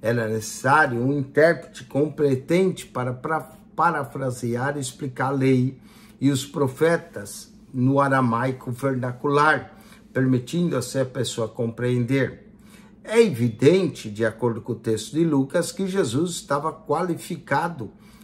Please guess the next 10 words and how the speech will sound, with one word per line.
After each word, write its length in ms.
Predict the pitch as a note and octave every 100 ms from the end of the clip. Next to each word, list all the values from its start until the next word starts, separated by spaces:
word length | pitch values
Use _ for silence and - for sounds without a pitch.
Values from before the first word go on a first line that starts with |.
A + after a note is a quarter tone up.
| -
como 240 | C3 C#3 C3+
leitor. 800 | D3+ D#3 B2+ - F3+ F3 - - - - - - -
Ele 220 | F#2+ F#2+ A2
era 240 | B2+ C3
homem, 540 | C3+ D#3+ F3+ C3 G2+ - - - -
o 60 | A2
evangelista, 1080 | G#2+ A#2+ A2+ A#2 A2+ D3 G3 - - - - - - - -
diz 260 | A2+ A2 A2
no 200 | A2+ A2
texto, 600 | C#3+ D#3+ E3+ - -